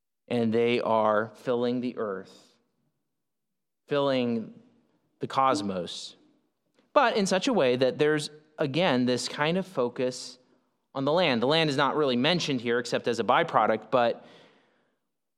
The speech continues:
what have we been doing? Heaven, earth.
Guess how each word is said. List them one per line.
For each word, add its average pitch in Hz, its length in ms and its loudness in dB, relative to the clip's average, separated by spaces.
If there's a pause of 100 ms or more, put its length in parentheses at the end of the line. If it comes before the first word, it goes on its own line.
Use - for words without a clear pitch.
(180)
what 165 140 4
have 151 100 2
we 143 100 2
been 127 180 2
doing? 117 420 0 (960)
Heaven, 202 460 0 (680)
earth. - 440 -6